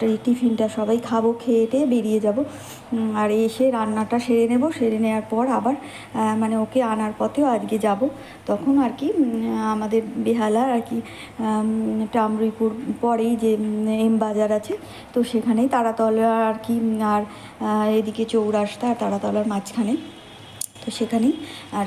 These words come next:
কি যাব এম বাজারে। তো সেই জন্য দেখো, রান্না সেরে নিয়ে আমরা বেরিয়েও এসেছি।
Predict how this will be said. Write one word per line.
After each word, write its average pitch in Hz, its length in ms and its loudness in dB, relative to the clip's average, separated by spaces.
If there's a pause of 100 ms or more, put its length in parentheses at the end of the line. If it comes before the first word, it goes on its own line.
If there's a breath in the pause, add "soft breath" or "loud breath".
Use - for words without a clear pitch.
(120)
কি 233 60 -4
যাব 220 460 0
এম 226 140 0
বাজারে। 214 360 0 (320)
তো 220 160 -6
সেই 220 220 -4
জন্য 220 300 -4
দেখো, 214 240 -6 (380 loud breath)
রান্না 214 340 -2
সেরে 226 260 -2
নিয়ে 226 200 0
আমরা 226 200 -2
বেরিয়েও 220 440 -4
এসেছি। 226 400 -6